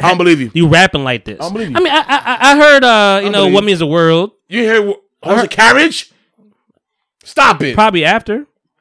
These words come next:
Speaker 1: No way. You heard Ho-,
Speaker 2: But I heard
Speaker 1: Get
Speaker 2: I,
Speaker 1: 'em girls like oh three, oh four.
Speaker 2: I know, but I, I heard What Means the World.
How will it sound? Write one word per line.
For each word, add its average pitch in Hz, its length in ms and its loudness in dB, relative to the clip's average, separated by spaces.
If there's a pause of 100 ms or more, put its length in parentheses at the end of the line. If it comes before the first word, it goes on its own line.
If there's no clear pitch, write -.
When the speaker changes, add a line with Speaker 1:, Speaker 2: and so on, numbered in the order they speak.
(200)
Speaker 1:
No 226 280 4
way. 226 180 4
You 214 160 0
heard 196 100 0
Ho-, 208 180 -6 (500)
Speaker 2:
But 180 140 2
I 220 140 6
heard 269 220 4
Speaker 1:
Get 240 200 2
Speaker 2:
I, - 20 0
Speaker 1:
'em 349 120 -4
girls 294 240 -2
like 277 180 -4
oh 294 180 0
three, 302 200 -6
oh 262 140 0
four. 170 420 -4
Speaker 2:
I 285 40 0
know, 415 300 -2
but 165 140 0
I, 254 160 4
I 262 160 4
heard 370 140 6
What 302 100 2
Means 254 160 -2
the 170 80 -2
World. 214 480 2